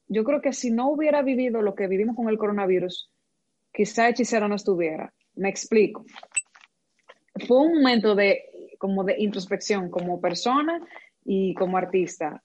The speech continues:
O sea, todos esos meses que uno, yo siempre trabajo de la casa, o sea, siempre trabajo remoto, pero yo no tenía contacto con la gente, no estaba yendo al gimnasio, no, o sea, era mi computadora, mi esposo, yo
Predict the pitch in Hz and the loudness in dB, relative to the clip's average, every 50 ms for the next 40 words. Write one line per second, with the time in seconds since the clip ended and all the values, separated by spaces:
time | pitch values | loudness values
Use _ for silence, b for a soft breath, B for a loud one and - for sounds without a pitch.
0 | _ - - - 190 185 165 202 214 226 220 240 240 214 220 220 233 233 214 220 | _ -20 -8 -4 -2 0 2 2 0 2 2 0 2 2 2 2 2 2 0 0
1 | 226 196 214 208 196 190 185 185 180 185 190 196 196 202 202 196 196 185 - 208 | -2 -2 0 2 4 4 4 4 4 2 0 -2 -2 -4 -2 -2 -4 -2 -2 -2
2 | 247 302 302 233 233 247 240 226 226 220 214 208 208 202 277 262 240 220 226 233 | 0 2 2 2 2 2 2 2 2 2 2 0 0 0 0 0 0 0 -4 -8
3 | 220 202 - 202 185 180 180 175 - - 285 - - 214 202 196 214 208 208 190 | -10 -8 -6 -6 -4 -4 -4 -4 -6 -8 -14 -12 -10 -8 -6 -6 -4 0 0 0
4 | 190 185 190 190 190 190 202 202 185 - - 175 - _ _ _ _ _ _ _ | 0 0 -2 -4 -4 -4 -4 -6 -6 -8 -10 -14 -14 _ _ _ _ _ _ _
5 | _ _ _ _ _ _ 220 220 220 214 220 214 214 208 202 185 196 202 208 202 | _ _ _ _ _ _ 0 2 2 4 4 2 2 2 2 0 0 -2 -2 -2
6 | 220 208 202 202 196 208 202 202 190 - 202 196 - 185 190 185 190 175 180 170 | -4 -4 -4 -2 0 0 0 0 -2 -4 -4 -2 -2 -2 -2 -2 -6 -6 -4 -6
7 | 165 175 190 247 269 277 269 254 226 240 233 226 220 214 202 196 196 196 190 202 | -4 -2 0 2 2 4 2 2 2 0 0 0 0 0 0 0 -2 -2 0 0
8 | 185 185 185 185 185 180 180 175 165 170 175 165 175 196 208 220 214 208 185 - | 2 2 2 0 0 -2 -2 -2 -4 -4 -6 -4 -2 0 0 0 0 -2 -2 -4
9 | 196 190 190 190 196 202 202 202 - - _ 175 175 - 214 202 196 196 214 233 | -4 -4 -4 -4 -4 -4 -4 -6 -8 -10 _ -18 -8 -2 2 4 4 6 4 4
10 | 247 254 254 214 - - - - _ _ _ _ _ _ - - - _ _ - | 4 2 2 0 -2 -8 -16 -20 _ _ _ _ _ _ -20 -20 -20 _ _ -8
11 | 202 208 196 220 208 180 202 208 - 202 190 190 220 247 277 302 311 302 277 262 | -6 -6 -4 -6 -4 -2 -2 0 2 2 2 2 4 2 2 2 2 2 0 0
12 | 240 208 - - 240 247 269 277 262 269 254 208 196 254 277 294 311 302 | -2 -4 -2 0 0 2 2 2 0 0 0 2 2 2 2 2 0 -4